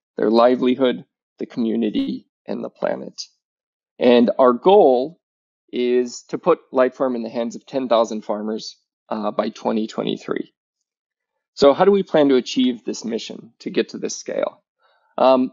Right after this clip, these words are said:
our strategy is three-pronged. Uh, the first is a focus on usability and utility for diversified farmers. This means as we're designing the app,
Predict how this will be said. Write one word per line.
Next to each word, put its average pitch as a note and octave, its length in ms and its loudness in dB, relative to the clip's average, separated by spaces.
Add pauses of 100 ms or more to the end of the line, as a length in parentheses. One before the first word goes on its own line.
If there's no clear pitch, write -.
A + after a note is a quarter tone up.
our F#3+ 140 6
strategy G3+ 500 -2
is C#3+ 120 0
three-pronged. - 560 -6 (680)
Uh, A#2 280 2
the B2 120 -8
first F#3 480 -4
is C#3+ 320 2
a C#3+ 60 -6
focus E3+ 480 -6
on C3+ 160 -4
usability B2 840 -4
and A#2 100 -6
utility B2+ 640 -2
for A#2 220 -8
diversified G#2 560 -4
farmers. - 500 -6 (300)
This D3+ 160 6
means F#3 280 6
as D#3 160 2
we're C#3+ 140 4
designing B2+ 640 2
the A2 140 -2
app, B2+ 320 2